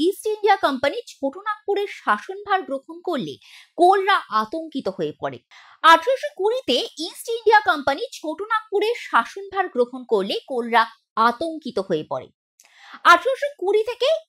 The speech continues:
একুশ খ্রিস্টাব্দে কোলরা পোড়াহাটের জমিদার ও তার ইংরেজ সেনাপতি রোকসেসের বিরুদ্ধে চাইবাসার যুদ্ধে পরাস্ত হয়ে আত্মসমর্পণ করে। পরবর্তীতে নতুন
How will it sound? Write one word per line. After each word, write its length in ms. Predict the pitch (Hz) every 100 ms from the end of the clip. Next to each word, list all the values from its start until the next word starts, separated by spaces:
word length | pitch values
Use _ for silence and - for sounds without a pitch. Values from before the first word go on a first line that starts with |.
| 247 294
একুশ 260 | - 480 -
খ্রিস্টাব্দে 540 | - 294 - 226 202 427 -
কোলরা 340 | 285 269 262 269 269 _ -
পোড়াহাটের 640 | 320 349 427 508 508 466 240
জমিদার 400 | 277 339 349 - -
ও 40 | 202
তার 200 | 247 233 - 269
ইংরেজ 340 | 302 359 466 -
সেনাপতি 480 | 381 311 214 190 330 453 - - - 208
রোকসেসের 600 | 587 - - 494 466 453 294
বিরুদ্ধে 380 | 277 254 - 381 494 _ _
চাইবাসার 580 | 320 277 349 403 - 392 240
যুদ্ধে 300 | 277 196 277 277 _
পরাস্ত 400 | 254 247 320 - 370
হয়ে 220 | 330 320 - 208
আত্মসমর্পণ 800 | 220 - - 311 269 202 175 196 294 190
করে। 160 | 139 - _ _ _ _ _ _ _ _ _ _ 403
পরবর্তীতে 680 | 381 440 587 605 440 339 320 523 277
নতুন 300 | 302 339 440